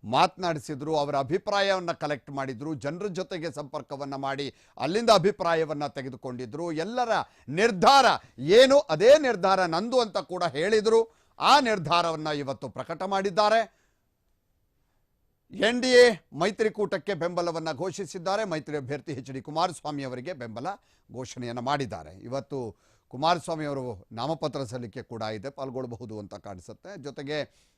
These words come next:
ಆ, ಆರನೇ ತಾರೀಕು ಬಿ ಜೆ ಪಿ ಸೇರ್ಪಡೆಯಾಗುವ ಸಾಧ್ಯತೆ ಇದೆ. ಇನ್ನೊಂದು ಹೇಳಿದ್ದಾರೆ, ನೋಡಿ, ಮಂಡ್ಯದ ಜನ ಕಾದು ನೋಡಿ ಮುಂದೇನಾಗತ್ತೆ ಅಂತ.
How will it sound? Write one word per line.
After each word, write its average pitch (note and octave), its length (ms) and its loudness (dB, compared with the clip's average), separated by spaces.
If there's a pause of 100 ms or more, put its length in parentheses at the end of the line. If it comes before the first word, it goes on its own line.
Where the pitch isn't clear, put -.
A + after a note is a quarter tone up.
(160)
ಆ, B2+ 40 -10
ಆರನೇ G#3+ 640 2
ತಾರೀಕು F3 440 -4
ಬಿ D3 160 -8
ಜೆ C3 120 -10
ಪಿ A#2+ 140 -14
ಸೇರ್ಪಡೆಯಾಗುವ A2 680 -12
ಸಾಧ್ಯತೆ A#2 540 -12
ಇದೆ. E3 580 -10
ಇನ್ನೊಂದು A#3+ 360 -4
ಹೇಳಿದ್ದಾರೆ, D#3+ 640 -4 (540)
ನೋಡಿ, G#3+ 380 2
ಮಂಡ್ಯದ F#3+ 480 0
ಜನ D#3+ 280 -2 (840)
ಕಾದು G#3 340 2
ನೋಡಿ D#3 460 -4 (120)
ಮುಂದೇನಾಗತ್ತೆ C3+ 720 -6
ಅಂತ. G2 200 -14